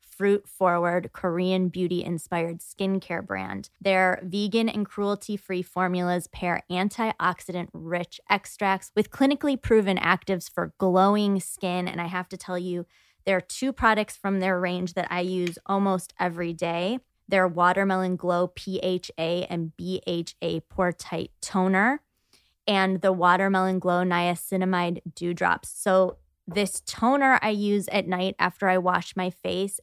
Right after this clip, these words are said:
and you don't even need a cotton swab with it. You can literally just, I put a few drops in my hand and I press it over my skin, and it looks so good. And I wake up with just such a clear complexion.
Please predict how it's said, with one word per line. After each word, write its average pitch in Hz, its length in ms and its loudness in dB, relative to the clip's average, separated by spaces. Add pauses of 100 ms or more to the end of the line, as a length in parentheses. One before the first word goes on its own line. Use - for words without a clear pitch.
and 196 240 -4
you 190 80 -4
don't 214 140 2
even 233 220 0
need 208 160 0
a - 20 2
cotton 180 500 0 (300)
swab 180 480 0
with 185 220 -2
it. 226 180 4
You 196 140 -6
can 180 260 -4
literally 202 560 -2
just, 180 480 -8 (400)
I 180 60 -8
put 196 180 -2
a 185 40 0
few 208 200 -4
drops 196 280 0
in 196 100 -4
my 180 80 -2
hand 180 440 -2 (300)
and 190 100 -2
I 175 300 -4
press 233 240 2
it 240 120 4
over 202 220 2
my 180 160 -2
skin, 220 640 2
and 180 540 -2 (100)
it 202 240 -6
looks 208 400 4
so 185 320 2
good. 185 240 2
And 185 100 2
I 185 120 2
wake 190 400 0
up 190 220 0
with 185 180 -6
just - 280 -8
such 185 220 -4
a 190 60 -6
clear 190 340 -2
complexion. 220 880 -2